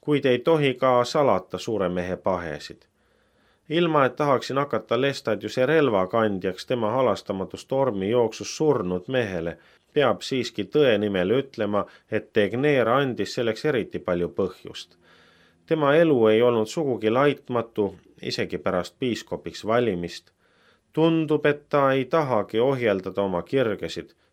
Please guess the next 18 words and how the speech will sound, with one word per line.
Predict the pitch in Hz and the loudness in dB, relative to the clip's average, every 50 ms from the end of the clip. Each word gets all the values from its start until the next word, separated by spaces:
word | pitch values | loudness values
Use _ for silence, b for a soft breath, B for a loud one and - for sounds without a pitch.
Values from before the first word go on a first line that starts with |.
| _ | _
Temast | - 165 175 - 196 - - | -6 -2 -2 -2 -2 -2 -2
öeldakse, | 165 170 165 151 135 110 117 113 - - - 110 104 | 0 2 2 2 2 0 -2 -4 -4 -4 -2 -2 0
et | 104 98 - | -2 -2 -2
ta | - 101 | -2 0
elas | 110 117 117 113 107 104 - - | 0 2 2 0 0 -2 -2 -4
ja | 87 82 | -6 -6
suri | - - 143 147 139 127 107 | -4 -2 -2 -2 0 -2 -4
paganana. | - - 101 92 - - 82 80 78 78 76 76 76 71 - _ _ _ _ _ - | -2 -2 -2 -2 -2 -4 -8 -8 -8 -8 -10 -10 -10 -12 -14 _ _ _ _ _ 0
Ja | 120 117 | 2 4
Lestadius | 135 165 175 170 - - 147 143 143 139 131 - | 4 4 4 2 0 -2 0 0 0 -2 0 0
ei | 139 135 139 | 0 2 2
unustanud | 143 139 131 117 110 - - 113 110 101 95 | 2 2 0 0 -2 -2 -4 -2 -2 -2 -2
muidugi | 110 113 113 107 95 92 82 92 | 0 0 0 0 0 -2 -2 -2
oma | 90 87 85 82 | -4 -4 -4 -4
kirjutises | - - 147 147 135 117 98 87 - _ - 101 92 104 95 90 - - | -2 0 2 2 2 2 -2 -4 -6 _ -6 -6 -4 -2 -4 -4 -4 -6
mainimata | 113 113 123 135 139 131 123 113 110 104 104 101 101 - - 95 | -4 -2 0 0 0 0 0 0 -2 -2 -2 -4 -4 -4 -4 -2
järgmisi | 101 107 107 104 98 85 - 87 85 - 85 | 0 0 0 0 0 -2 -6 -8 -8 -8 -8
piiblisõnu. | 76 - 110 104 95 87 73 - 78 76 - 98 92 87 82 78 76 69 | -8 -6 -4 -4 -4 -4 -6 -8 -10 -8 -6 -6 -6 -6 -6 -8 -10 -12